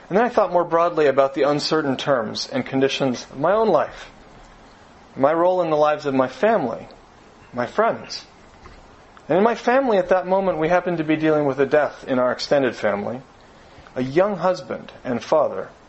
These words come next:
a new father, who died unexpectedly in his sleep. And I was thinking, "I'm a husband and a father, and there's really nowhere I can look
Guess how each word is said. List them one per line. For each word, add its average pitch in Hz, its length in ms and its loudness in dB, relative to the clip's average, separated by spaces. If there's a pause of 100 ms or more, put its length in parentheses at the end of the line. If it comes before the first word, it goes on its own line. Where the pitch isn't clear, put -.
(120)
a 104 200 -12
new 147 200 2
father, 117 440 -2 (1000)
who 135 160 2
died 151 300 2
unexpectedly 139 680 0
in 135 80 2
his 139 100 0
sleep. 185 340 -2 (1300)
And - 120 -10
I 170 60 -2
was 165 180 -4
thinking, - 500 -2 (1080)
"I'm 190 200 2
a 196 60 2
husband 135 520 -2 (220)
and 123 120 2
a - 40 0
father, 120 500 2 (760)
and 165 120 2
there's 175 160 0
really 254 260 0
nowhere 208 380 4
I 151 80 0
can 143 260 -4
look 117 240 2